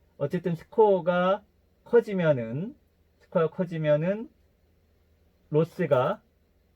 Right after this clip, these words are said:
로스가 작아져야 되겠죠. 로스가 작아져야 되는 게 맞고, 로스가 영이 돼야 되고, 영이 돼야 되죠. 그리고 이제 그 확률이 작아지면은 로스가 이렇게 증가해야 되겠죠.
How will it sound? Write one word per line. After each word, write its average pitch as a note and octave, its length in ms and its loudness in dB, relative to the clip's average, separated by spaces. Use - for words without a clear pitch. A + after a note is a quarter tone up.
로스가 D#3 640 -2
작아져야 C3+ 400 0
되겠죠. G2+ 440 -4
로스가 B2 280 -8
작아져야 A#2+ 380 -2
되는 A2 140 -6
게 A2 80 -10
맞고, G2 640 -6
로스가 A#2 300 -6
영이 C3 200 0
돼야 A#2+ 180 2
되고, F#2 280 -10
영이 A#2 220 -10
돼야 A#2 180 -2
되죠. F#2+ 360 -4
그리고 D#3+ 460 4
이제 C#3+ 640 4
그 A#2 480 0
확률이 G#3 320 0
작아지면은 C#3 960 2
로스가 D3+ 600 -4
이렇게 C#3 560 0
증가해야 C#3+ 1120 -2
되겠죠. A2+ 420 -6